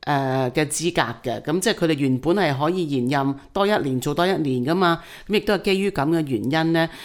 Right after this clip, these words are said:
就D Q佢哋連做多一年呢都唔得啦，就即刻就冇資格再做立法會議員啦。咁呢一件事呢，咁就引起好多香港人嘅迴響啦。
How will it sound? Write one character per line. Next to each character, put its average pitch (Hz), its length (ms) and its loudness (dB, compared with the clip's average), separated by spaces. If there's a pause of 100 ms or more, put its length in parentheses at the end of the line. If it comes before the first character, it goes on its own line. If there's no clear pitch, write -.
(180)
就 143 360 0 (240)
D 226 160 0
Q 226 160 0
佢 160 140 -2
哋 131 280 -2
連 143 240 0
做 165 160 2
多 196 140 2
一 214 40 2 (160)
年 123 220 0
呢 165 180 2 (120)
都 180 160 2
唔 143 160 -2
得 147 120 0 (100)
啦， 135 220 -6
就 - 120 -4
即 - 160 -2
刻 175 300 -2 (100)
就 143 100 -6
冇 127 180 0
資 165 200 -2
格 170 80 -2 (180)
再 143 240 0
做 139 200 -4
立 120 60 -4 (120)
法 143 100 -4
會 139 220 -6
議 127 200 -4
員 101 220 -8
啦。 117 160 -8 (500)
咁 214 200 2
呢 277 100 2
一 277 180 0
件 180 200 2
事 160 280 0
呢， 196 180 2 (300)
咁 214 200 0
就 208 120 0
引 165 220 2
起 160 160 -2
好 160 180 0
多 175 640 4 (340)
香 185 160 2
港 170 200 4
人 131 180 2
嘅 147 420 2
迴 131 220 0
響 135 340 0
啦。 185 220 2